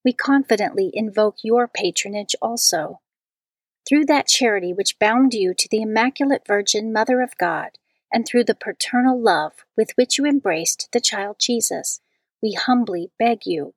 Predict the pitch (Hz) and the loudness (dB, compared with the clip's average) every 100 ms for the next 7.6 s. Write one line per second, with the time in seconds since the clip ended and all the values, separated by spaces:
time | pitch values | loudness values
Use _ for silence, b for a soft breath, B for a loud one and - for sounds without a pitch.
0 | - 240 233 - 180 - - - - - | 2 2 2 -2 -2 -4 -6 -8 -6 -4
1 | 214 196 196 233 254 - - 214 190 - | -4 -2 0 0 -2 -6 0 0 0 -4
2 | 240 233 - 208 214 - - - 214 - | -2 -2 -4 -6 -4 -4 -4 -2 0 0
3 | - 226 - 262 - 202 170 - - 196 | 0 0 2 0 -2 -6 -4 -6 -2 -2
4 | - - 226 - 220 - 180 190 214 - | -2 -4 -4 -4 -4 -4 -2 -2 -2 -2
5 | - 196 156 151 - _ _ 208 226 196 | -2 -2 -2 -2 -8 _ _ -2 0 0
6 | 226 - 294 285 - 240 240 254 247 247 | 0 2 -2 -2 -4 0 0 0 0 0
7 | - - 381 285 - | -2 -2 -4 -4 -10